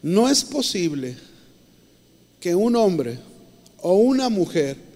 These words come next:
sean superiores en su ministerio cuando son inferiores en su vida espiritual".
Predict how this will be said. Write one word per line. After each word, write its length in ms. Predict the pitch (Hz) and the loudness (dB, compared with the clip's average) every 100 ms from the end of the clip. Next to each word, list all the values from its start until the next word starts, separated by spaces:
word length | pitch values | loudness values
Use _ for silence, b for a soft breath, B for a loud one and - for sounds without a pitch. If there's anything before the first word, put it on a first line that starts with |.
| B B | B B
sean 380 | - - 240 262 | -6 -2 -2 -2
superiores 880 | - 233 185 185 190 226 247 240 220 | -4 -4 -2 0 4 6 6 4 2
en 180 | 190 202 | -2 -2
su 180 | - | -4
ministerio 880 | 180 175 175 170 - 226 233 262 285 - B B B B | -4 -2 -2 -2 0 0 0 0 -4 -8 B B B B
cuando 320 | 180 185 180 | -2 0 -2
son 300 | - 214 220 | 2 2 2
inferiores 760 | 233 220 190 175 196 208 185 185 | -2 -2 -2 0 0 2 0 0
en 100 | 165 | -2
su 160 | - 160 | -2 -4
vida 320 | 170 175 147 | -4 -2 -4
espiritual". 880 | - - 139 120 123 127 117 104 | -4 -8 -10 -10 -10 -10 -10 -12